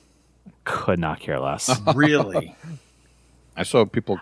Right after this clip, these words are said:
Speaker 2: people
Speaker 1: I,
Speaker 2: got theirs
Speaker 1: when I
Speaker 2: already.
Speaker 1: say I don't like white accessories,
Speaker 2: Yeah.
Speaker 1: I mean I don't like white accessories. As soon as I saw it, it's just
Speaker 2: Mm-hmm.
Speaker 1: like, "Man, I wish it was, like, any other color,
Speaker 2: Yep.
Speaker 1: just about any other color."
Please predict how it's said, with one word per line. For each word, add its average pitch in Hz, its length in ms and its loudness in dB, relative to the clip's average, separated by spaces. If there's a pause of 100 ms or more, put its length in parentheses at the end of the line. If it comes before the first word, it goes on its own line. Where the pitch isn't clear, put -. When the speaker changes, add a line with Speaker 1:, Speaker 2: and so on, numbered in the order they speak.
(100)
Speaker 2:
people - 120 0
Speaker 1:
I, 135 380 2
Speaker 2:
got 113 220 0
theirs 92 240 4
Speaker 1:
when 82 120 4
I - 40 4
Speaker 2:
already. 160 160 2
Speaker 1:
say 170 200 4
I 131 140 4
don't 113 300 -2
like 110 260 0
white 104 240 2
accessories, 104 640 2
Speaker 2:
Yeah. - 180 0
Speaker 1:
I 113 280 0
mean 110 280 -2
I 92 220 -2
don't 87 300 -4
like 82 240 -6
white 78 160 -6
accessories. 80 680 -6 (380)
As 104 140 2
soon 120 260 2
as 135 100 -2
I 131 120 4
saw 120 240 2
it, 113 40 2
it's 104 80 -4
just 101 120 -4
Speaker 2:
Mm-hmm. 101 60 0
Speaker 1:
like, 95 160 -2 (100)
"Man, 90 260 -8 (160)
I 104 80 -2
wish 104 180 -2
it 123 40 4
was, 101 140 2
like, 90 300 -2
any 85 320 -12 (100)
other 82 240 -10
color, - 220 -14
Speaker 2:
Yep. 85 120 0
Speaker 1:
just 98 100 2
about 107 200 2
any 90 220 -6
other 76 160 -8
color." 71 360 -14